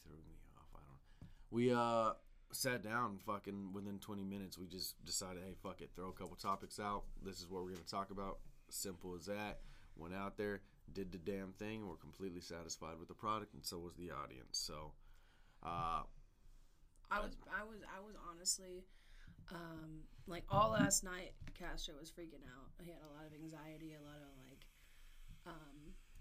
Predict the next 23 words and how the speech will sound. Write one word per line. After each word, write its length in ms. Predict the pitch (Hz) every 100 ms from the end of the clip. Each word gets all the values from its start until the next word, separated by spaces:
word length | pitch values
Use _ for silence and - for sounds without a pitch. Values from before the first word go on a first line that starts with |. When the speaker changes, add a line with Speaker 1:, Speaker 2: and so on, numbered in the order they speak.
| - - - - - - - - - -
Speaker 2:
worry 440 | 147 156 165 165 156 156
about 240 | 147 131
this, 280 | - - - -
this 180 | 170 -
whole 300 | 175 165 165 - - -
Speaker 1:
I 60 | - -
did. 120 | 151
Speaker 2:
show. 400 | - 202 190 180
And 140 | 190 190 190
I 40 |
need 180 | 220 220
you 60 | 208
guys 280 | 208 196 196
to 80 | 185
understand 560 | 190 185 170 - 185 175
that 140 | 165 - 151
I 80 | 175
am 140 | 180 175
the 100 | 165
one 320 | 165 165 160
that 220 | 156 156 151 156
is 100 | 156 - - 180
the 140 | 180